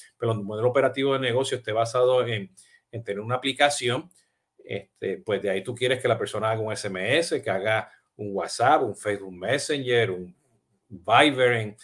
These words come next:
con un WeChat, dependiendo de los países donde tengas tu presencia, ¿no?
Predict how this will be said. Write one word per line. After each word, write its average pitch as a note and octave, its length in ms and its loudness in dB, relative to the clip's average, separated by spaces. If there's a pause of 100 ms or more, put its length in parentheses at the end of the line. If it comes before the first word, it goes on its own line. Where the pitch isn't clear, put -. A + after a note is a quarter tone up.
(240)
con G2 120 -4
un G2 200 -6
WeChat, C#3 600 4
dependiendo G2+ 440 -2
de A#2+ 60 0
los - 100 -6
países A#2+ 320 0
donde G2+ 260 -6
tengas G#2 280 -6
tu A2 100 -20
presencia, G2+ 680 -4
¿no? F3+ 320 -6